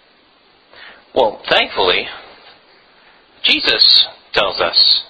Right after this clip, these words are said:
And he tells us in this gospel lesson. And in this gospel lesson, there's about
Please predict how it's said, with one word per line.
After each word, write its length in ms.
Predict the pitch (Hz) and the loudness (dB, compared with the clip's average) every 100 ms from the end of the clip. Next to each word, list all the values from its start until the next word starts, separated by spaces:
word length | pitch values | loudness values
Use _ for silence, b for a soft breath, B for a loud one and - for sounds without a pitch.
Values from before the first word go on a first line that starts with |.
| _ _ _ _ _ _ B B B | _ _ _ _ _ _ B B B
And 140 | 175 185 | -2 -2
he 120 | 165 | -4
tells 280 | 190 202 190 | -2 -2 -2
us 220 | 175 - | -2 -2
in 320 | 160 151 156 - | -2 0 -2 -4
this 180 | 160 - | -4 -2
gospel 440 | 226 254 - 131 | -2 -2 -2 0
lesson. 260 | 110 104 101 92 B B | 0 0 -4 -4 B B
And 180 | 160 180 | -2 -2
in 160 | 208 214 | -2 -2
this 140 | 196 | -2
gospel 400 | 208 226 233 180 | -2 -4 -2 0
lesson, 300 | 156 147 170 | 0 0 0
there's 240 | 165 165 170 | 0 -2 -2
about 320 | 165 170 | -2 -2